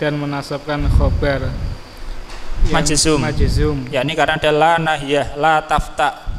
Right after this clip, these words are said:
Speaker 2: Kalau nggak ada lanya ya tafta'u itu ya. Hmm, tapi kalau tidak ada la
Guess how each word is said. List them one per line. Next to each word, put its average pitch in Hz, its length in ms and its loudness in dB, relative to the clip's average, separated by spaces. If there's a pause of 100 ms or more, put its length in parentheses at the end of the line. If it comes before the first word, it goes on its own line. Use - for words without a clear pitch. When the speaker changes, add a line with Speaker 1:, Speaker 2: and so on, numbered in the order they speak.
(600)
Speaker 2:
Kalau 170 200 0
nggak 165 200 0
ada 165 120 0
lanya 165 400 0
ya 151 240 -4 (400)
tafta'u 160 560 -2
itu 143 140 -12
ya. 127 180 -10 (2000)
Hmm, 139 240 -6 (160)
tapi 180 600 -2
kalau 160 360 2
tidak 147 400 0
ada 151 160 -2
la 147 280 2